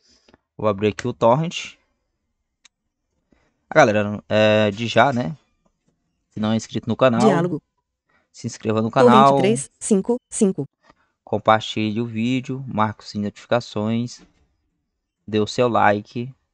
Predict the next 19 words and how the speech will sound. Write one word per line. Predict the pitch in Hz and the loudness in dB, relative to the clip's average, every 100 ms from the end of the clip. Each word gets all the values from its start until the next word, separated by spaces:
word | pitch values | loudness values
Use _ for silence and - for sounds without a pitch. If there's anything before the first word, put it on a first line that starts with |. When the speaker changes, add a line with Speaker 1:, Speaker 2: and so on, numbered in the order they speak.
| _ _ _ _ - | _ _ _ _ -12
Speaker 1:
e | 104 101 101 101 | -8 -6 -6 -6
vamos | 104 107 | -8 -6
fortalecer | - 107 107 113 - 104 104 | -4 -2 -2 -2 -4 -4 -4
aí | 101 | -6
o | 101 | -4
trabalho | 117 101 90 95 98 | -2 0 0 -2 -2
aí, | - - _ _ - | -8 -12 _ _ -14
beleza? | 87 110 123 135 135 _ _ _ - - - _ | -2 0 0 -2 -4 _ _ _ -20 -20 -20 _
Ah, | 113 101 | -2 0
deixe | 107 | -4
o | - | -6
seu | 120 | -8
comentário | - 117 110 110 107 | -4 -4 0 2 4
aí | 107 104 | 2 0
também | 107 101 98 | -4 -4 -2
abaixo | 98 92 - | -4 -4 -6
aí | 95 | -10
se | - | -12
você | 101 98 - 98 | -12 -12 -6 -6